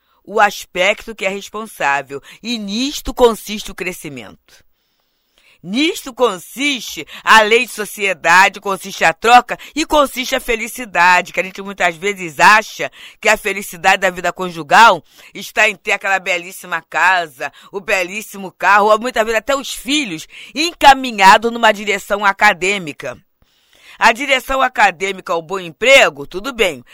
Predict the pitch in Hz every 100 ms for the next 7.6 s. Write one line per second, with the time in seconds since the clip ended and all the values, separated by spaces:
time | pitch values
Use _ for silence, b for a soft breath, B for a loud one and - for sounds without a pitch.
0 | B 160 202 202 240 233 247 254 277 214
1 | 220 196 - - - - _ _ _ _
2 | _ _ _ _ _ _ b b b b
3 | b b 277 349 339 330 277 285 262 220
4 | 226 208 190 185 175 151 185 269 190 135
5 | 123 - b 220 262 254 285 - 226 208
6 | 190 190 185 180 151 165 165 196 190 196
7 | 208 233 175 165 165 160